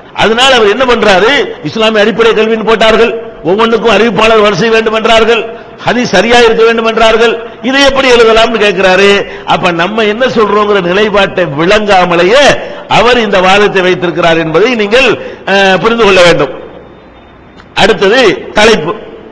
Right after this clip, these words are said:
இதெல்லாம் ஆரம்பத்தில் அவர்கள் வந்து சம்பந்தம் இல்லாமல் சொன்ன செய்திகள், தலைப்புல பேசாமல் தலைப்புக்கு வெளியே போய் சொன்ன விஷயங்கள். அடுத்து என்ன? நம்ம தரப்பிலிருந்து சாகுல் அமீது மௌலிதுல உள்ள ஒரு தவறை எடுத்து காட்டுகிறோம். அதுல என்ன தவறு காட்டுறோம்?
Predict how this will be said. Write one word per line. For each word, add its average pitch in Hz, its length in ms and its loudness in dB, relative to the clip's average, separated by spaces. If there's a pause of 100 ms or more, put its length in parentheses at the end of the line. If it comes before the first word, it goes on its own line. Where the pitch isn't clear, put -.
(640)
இதெல்லாம் 233 460 2
ஆரம்பத்தில் 233 340 0
அவர்கள் 214 280 2
வந்து 214 200 0
சம்பந்தம் 214 380 -2
இல்லாமல் 214 360 0
சொன்ன 202 220 -2
செய்திகள், 190 500 -2
தலைப்புல 190 500 0
பேசாமல் 180 640 -2 (360)
தலைப்புக்கு 214 480 0
வெளியே 233 340 2
போய் 190 200 0
சொன்ன 185 180 -2
விஷயங்கள். 190 480 -2 (640)
அடுத்து 262 380 0
என்ன? 226 220 0 (880)
நம்ம 233 240 -2
தரப்பிலிருந்து 202 720 0 (720)
சாகுல் 233 380 2
அமீது 214 280 0
மௌலிதுல 190 400 0
உள்ள 214 260 0
ஒரு 214 180 2
தவறை 202 300 2
எடுத்து 196 240 0
காட்டுகிறோம். 165 420 0 (760)
அதுல - 180 2
என்ன 269 200 0
தவறு 226 300 2
காட்டுறோம்? 214 720 0